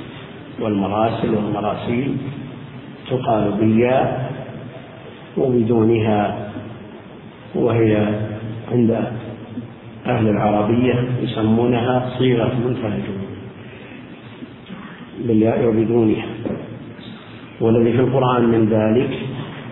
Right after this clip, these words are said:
بالياء وبدون الياء، وعنده مفاتح. على كل حال الجمع بالياء كما فعل الإخوان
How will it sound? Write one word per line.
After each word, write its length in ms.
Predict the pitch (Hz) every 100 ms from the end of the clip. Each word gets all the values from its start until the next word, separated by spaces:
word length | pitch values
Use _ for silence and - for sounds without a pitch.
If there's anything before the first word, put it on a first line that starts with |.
| -
بالياء 380 | 117 113 127 139
وبدون 340 | 131 131 127 117
الياء، 380 | 110 107 110 - - - - - - - -
وعنده 680 | 110 127 131 127 135 147 143 143 - - - 135 - - - - - - - - 113
مفاتح. 580 | 110 110 117 113 113 110 107 107 - - - - - - - - - - - - - - - - - - - - - - -
على 240 | 123 131 135
كل 180 | 127 120
حال 240 | 127 127
الجمع 400 | 123 120 123 113 - - - - - - -
بالياء 520 | 120 117 113 110 110
كما 220 | 107 107 107
فعل 240 | 110 107 101
الإخوان 520 | 101 104 107 120 156